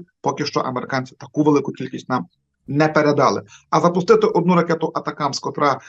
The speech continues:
зробить дірку у мосту, а вони її залатають, отже, с-, вартість цілі нульова, нульова, не с-, немає ніякої доцільності. Ми щойно розібрали,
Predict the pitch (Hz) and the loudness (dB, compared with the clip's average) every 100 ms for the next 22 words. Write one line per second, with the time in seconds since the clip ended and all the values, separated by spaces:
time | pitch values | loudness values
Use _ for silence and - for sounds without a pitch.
0 | - 127 160 160 147 135 165 175 143 - | -16 -4 4 4 4 4 4 4 -2 -2
1 | 143 147 - 156 147 143 147 147 143 139 | -2 -2 0 0 2 0 0 -4 -4 -2
2 | 143 151 156 196 165 156 - 143 135 143 | 4 4 4 4 4 0 -4 -4 -4 -6
3 | - 135 160 139 147 139 - 170 135 117 | -8 2 4 4 -2 -4 0 0 2 2
4 | 190 214 156 143 117 117 - _ _ - | 6 8 6 6 4 2 -2 _ _ -2
5 | 156 160 139 131 156 165 135 139 160 160 | 2 4 2 0 0 0 -6 0 0 -2
6 | - 143 139 139 143 151 175 175 147 147 | -12 -14 -14 -8 -2 4 4 4 2 0
7 | 156 143 143 143 - _ 131 156 156 190 | -2 -2 -4 -4 -8 _ 2 2 4 2
8 | 165 127 - 151 147 165 151 143 147 156 | 2 2 -4 -6 -2 0 2 2 2 2
9 | 143 117 | 2 2